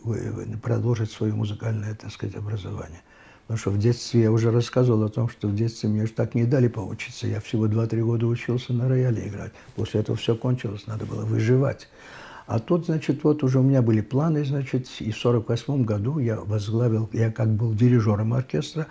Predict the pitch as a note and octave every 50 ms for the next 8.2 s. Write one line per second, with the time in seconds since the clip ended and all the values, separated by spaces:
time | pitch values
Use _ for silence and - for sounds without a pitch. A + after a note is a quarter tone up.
0 | - - - - - - - _ B2+ C3+ C3+ - F3+ E3+ F3 D3 C3+ C3 - C3+
1 | C3 D3+ D#3 D3+ - C3+ C3+ C3+ B2 B2+ C3+ C3 C#3+ D3 E3 F#3 F3+ F3 D3 C#3+
2 | C3 B2 A#2 B2 C3+ C#3 D3 C#3 - - C3+ C3 - B2+ B2+ B2+ A#2 A#2+ A#2+ -
3 | - D3+ D3 C#3 B2+ A#2 G#2 G#2+ - - B2 A#2+ A#2+ A#2 G#2+ G#2 A2 A2 G#2+ G#2
4 | G#2+ G#2 - - G#2+ G#2+ A2 G#2+ G2+ - B2+ C3+ B2+ - C3 A#2 G#2+ - - A#2
5 | B2 B2 A#2+ B2 A#2+ A#2+ A#2+ A#2+ B2 B2 B2 A#2+ A#2 C3 B2+ - - B2+ G#2+ G#2
6 | G2+ F#2+ F#2+ A2 - - A2 - - - - - G#2+ A2+ A#2+ B2+ C3 B2+ A#2+ A2+
7 | A2 G2 - - - - - A2 A2+ G#2+ G#2 G2+ F2+ A2 G#2+ - - - - -
8 | - - - -